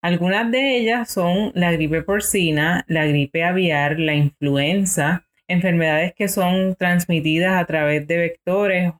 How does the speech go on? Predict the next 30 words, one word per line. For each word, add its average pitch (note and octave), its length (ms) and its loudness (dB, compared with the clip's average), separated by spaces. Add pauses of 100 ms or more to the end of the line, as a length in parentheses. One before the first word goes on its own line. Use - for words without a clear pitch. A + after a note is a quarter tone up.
(120)
o E3+ 140 0
mosquitos, F#3+ 800 -2
en D#3 80 0
este F3 260 -2
caso G3 440 -2
como D3 340 0
el C#3+ 140 0
chikungunya F3+ 1040 -2 (400)
o D3 120 0
el C#3+ 120 0
Zika, G#3+ 640 -2 (520)
y D4+ 180 0
más A#3 200 0
recientemente A#3 1040 -2 (120)
el F3 300 0
coronavirus G3 840 0
o F3+ 120 0
el E3 140 0
covid D#3+ 340 0
diecinueve. F#3 880 0 (760)
Eh, D#3+ 280 0
para E3 240 0
este F#3+ 260 -2
último, G#3+ 640 -2
las E3+ 200 2
recomendaciones D3+ 960 0 (100)
que F#3+ 380 0
más F3 360 0
se G3+ 80 0
escuchan F#3+ 800 -2